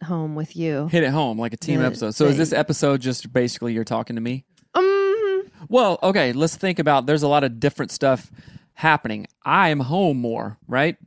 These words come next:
Speaker 2: There was, like, a reason for me not doing stuff because I was, like, working forty plus
Speaker 1: No, you just
Speaker 2: hours
Speaker 1: were
Speaker 2: out of
Speaker 1: not self-aware.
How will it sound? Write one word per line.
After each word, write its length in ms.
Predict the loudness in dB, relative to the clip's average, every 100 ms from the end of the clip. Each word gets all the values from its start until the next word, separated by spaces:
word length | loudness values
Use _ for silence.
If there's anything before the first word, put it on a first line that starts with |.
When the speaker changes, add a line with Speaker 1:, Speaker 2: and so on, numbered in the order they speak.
| _
Speaker 2:
There 180 | -2 0
was, 180 | 0 -4
like, 300 | -2 -4 -2
a 80 | -4
reason 520 | 2 2 2 0 -2
for 480 | -2 2 4 2 0 _ _ _ _ _
me 140 | -6 -2
not 360 | 0 0 2
doing 160 | 0 0
stuff 300 | 0 0 0
because 180 | -2 0
I 80 | -2
was, 100 | -2
like, 220 | -6 -4
working 580 | -2 -2 -4 -8 -8 -12
forty 300 | -4 0 2
plus 100 | 4
Speaker 1:
No, 80 |
you 80 | 4
just 120 | 4
Speaker 2:
hours 140 | 2 2
Speaker 1:
were 80 | 2
Speaker 2:
out 100 | 0
of 80 |
Speaker 1:
not 300 | 2 0 0 -8 _
self-aware. 560 | -4 -2 -2 0 -2